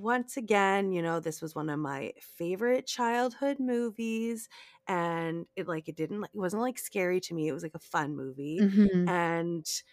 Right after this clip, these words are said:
Speaker 1: one of my favorite things were, like, well, one, like, the most, my most favorite thing <laughs>
Speaker 2: <laughs>
Speaker 1: about this movie is, like, the underground world.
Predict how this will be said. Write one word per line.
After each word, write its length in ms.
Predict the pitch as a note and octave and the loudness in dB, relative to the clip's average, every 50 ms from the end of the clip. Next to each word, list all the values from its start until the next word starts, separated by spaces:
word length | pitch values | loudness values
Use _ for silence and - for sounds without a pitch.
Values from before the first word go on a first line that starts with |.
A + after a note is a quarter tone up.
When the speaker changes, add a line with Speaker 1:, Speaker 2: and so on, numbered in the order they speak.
| _ - | _ -4
Speaker 1:
one 160 | G3 A3 A#3+ A3+ | 2 4 4 4
of 60 | G#3+ | 6
my 120 | A#3 A#3 | 4 4
favorite 380 | A#3 - G3 F#3+ E3+ D#3+ - _ _ _ | 4 6 4 4 4 2 -4 _ _ _
things 540 | - G3+ G3 G3 F#3 F#3 F#3+ A3 A3 - - | 2 4 4 4 4 2 2 0 0 -2 -4
were, 720 | E3+ D#3+ E3 E3 E3+ E3+ E3 E3 D#3+ D#3 D#3 D#3 E3 D#3 - _ _ _ _ _ - - | -8 -6 -2 0 2 4 6 6 6 6 6 4 2 0 -2 _ _ _ _ _ -18 -8
like, 180 | - D#3+ E3 - E3 - | -2 -2 -2 -2 -4 -8
well, 280 | - F#3 F#3+ F3 D#3+ D#3 | -8 -2 2 2 2 2
one, 280 | D3 F3 G3+ A3+ A#3+ A#3+ - - | 2 2 2 2 2 2 -2 -4
like, 180 | E3 D#3 - _ _ _ _ _ - | -4 -4 -4 _ _ _ _ _ -4
the 80 | E3+ | -2
most, 420 | E3 D#3+ D#3+ D#3+ E3 F3 - - - _ _ _ _ - D3+ - | 0 2 2 2 2 2 0 -4 -12 _ _ _ _ -10 -4 0
my 140 | F3+ G3 | 0 2
most 460 | G3 G#3 A3 A#3+ C4 C#4+ C#4+ - - - | 2 2 2 2 2 2 0 -2 -4 -2
favorite 500 | - A#3 A3 A#3 A3+ B3 B3 B3 - - | 0 0 2 2 2 0 0 0 -2 -4
thing 420 | G#3+ G3 F3 D3+ C3 C#3+ E3+ E3+ - - - | -2 -2 0 -2 -2 -4 -6 -6 -8 -8 -8
<laughs> 320 | - - - - - B3+ B3 | -8 -8 -6 2 6 8 8
Speaker 2:
<laughs> 140 | C#4 - | 12 12
Speaker 1:
about 280 | F#4+ - - G3+ F3+ - F4 - | 12 12 12 10 2 4 4 4
this 240 | G#3 F#3+ - - F#3 | 4 2 0 -2 -4
movie 680 | G3 F#3+ F#3+ A3 B3+ C#4 A3+ F3+ E3 D#3 D3 D#3 - - - - - - - - | 0 2 4 4 4 2 2 2 2 2 2 0 -2 -4 -8 -18 -18 -14 -2 4
is, 340 | G3+ G3 F#3 F#3 F3+ F3 - | 6 6 8 8 6 4 4
like, 300 | F#3+ F3+ F3 E3 - - | 2 2 2 2 -2 -6
the 120 | - G3 - - | -8 -6 -4 -2
underground 720 | E3+ E3+ E3+ D#3+ D#3+ D#3+ C#3+ - D3+ C3+ C3 B2+ A#2 A2+ | -2 0 0 0 -2 -2 -2 -4 -2 -2 -2 -2 -4 -4
world. 400 | A#2 A2+ F#2+ C#2+ C2 F2+ - - | -6 -8 -8 -10 -12 -14 -16 -18